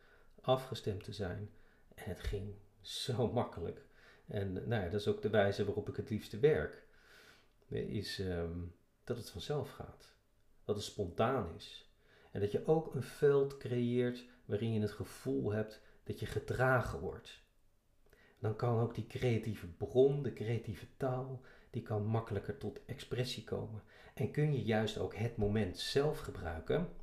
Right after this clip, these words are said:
wat ik veelvuldig heb meegemaakt, in dus de spontaniteit en zelfs ook wel in de synchroniciteit, om magie met elkaar te creëren, magie met elkaar te ervaren.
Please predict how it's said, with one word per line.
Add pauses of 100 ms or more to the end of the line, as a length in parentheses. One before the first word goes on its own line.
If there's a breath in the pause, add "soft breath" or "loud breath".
(160)
wat
ik
veelvuldig
heb
meegemaakt, (280 loud breath)
in
dus
de
spontaniteit
en
zelfs
ook
wel
in
de
synchroniciteit, (320 loud breath)
om
magie (320 loud breath)
met
elkaar
te
creëren, (400 loud breath)
magie
met
elkaar
te
ervaren.